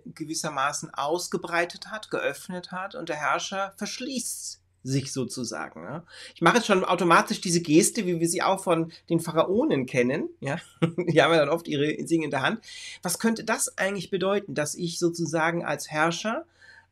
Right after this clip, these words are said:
äh, eigentlich eine verschließende Geste machen muss? Das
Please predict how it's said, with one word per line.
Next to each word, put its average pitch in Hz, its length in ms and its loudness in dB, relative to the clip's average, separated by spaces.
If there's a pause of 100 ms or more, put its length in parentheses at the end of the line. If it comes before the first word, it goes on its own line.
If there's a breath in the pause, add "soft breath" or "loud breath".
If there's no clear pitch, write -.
äh, 175 120 2
eigentlich 175 340 4
eine 175 140 0
verschließende 175 800 0
Geste 117 440 -2
machen 107 340 -8
muss? - 460 -16 (800)
Das - 260 -10